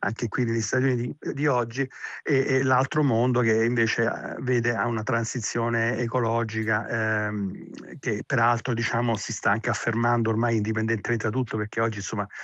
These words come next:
c'è poco da fare, ma, insomma, chi vince alla fine questa battaglia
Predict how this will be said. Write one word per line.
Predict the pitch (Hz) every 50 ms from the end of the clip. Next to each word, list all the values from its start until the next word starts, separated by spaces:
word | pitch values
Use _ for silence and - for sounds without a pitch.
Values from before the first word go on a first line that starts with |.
| - - - -
c'è | - - 131
poco | 104 131 120 117
da | 113 110
fare, | 101 - 135 127 117 110 104
ma, | 101
insomma, | 98 - - 107 101 101
chi | 101 - - 110
vince | 110 127 131 135 123 - - 113 113 113 - - - - _ -
alla | - 110 117 117
fine | - - 147 135 127
questa | 120 120 120 - - 123
battaglia | 117 117 120 113 - - 139 135 135 135 123 117 110